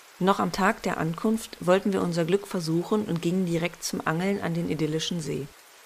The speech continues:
Den ganz großen Fang machte leider keiner von uns, aber darum ging es ja auch nicht wirklich. Nils beschloss, sich einen anderen Platz für seine Route zu suchen und ging zu einem Uferabschnitt ein paar hundert Meter entfernt.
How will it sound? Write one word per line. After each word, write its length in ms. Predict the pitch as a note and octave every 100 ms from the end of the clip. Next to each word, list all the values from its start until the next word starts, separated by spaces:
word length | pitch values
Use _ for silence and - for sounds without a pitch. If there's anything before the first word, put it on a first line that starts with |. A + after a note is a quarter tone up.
| - - - - - - - -
Den 100 | E3+
ganz 280 | E3+ F3 -
großen 280 | E3 D#3+ E3
Fang 280 | F3 F3 G3
machte 240 | F3+ -
leider 240 | F3+ E3+ E3+
keiner 300 | F3+ F#3+ E3+
von 200 | E3 D3+
uns, 380 | D#3+ F#3 - - - -
aber 180 | E3 F3+
darum 280 | E3+ F3+ E3+
ging 180 | F3
es 120 | D#3+ -
ja 120 | -
auch 100 | D#3+
nicht 240 | D3 -
wirklich. 480 | D3 C#3 C#3+ B2 - - - - - - - - - - - -
Nils 300 | F#3+ A3+ -
beschloss, 540 | A3+ - F3+ G#3 - -
sich 260 | F3 F3
einen 200 | - F3+
anderen 360 | - G3+ F#3 E3
Platz 300 | E3 D#3+ -
für 100 | F3
seine 280 | E3 D#3+ D#3+
Route 320 | D#3+ F3 D#3+
zu 160 | - D3
suchen 460 | D3+ D3 F#3+ G3+ - - -
und 140 | G3 F#3+
ging 160 | G3
zu 140 | G3+ -
einem 240 | F#3 F#3
Uferabschnitt 720 | - G3+ G3+ F3 - G#3+ F#3+
ein 120 | F3+ E3
paar 200 | F3+ F3
hundert 320 | F3 F3 D#3+
Meter 240 | D#3+ E3
entfernt. 560 | - E3 E3 C#3+ C#3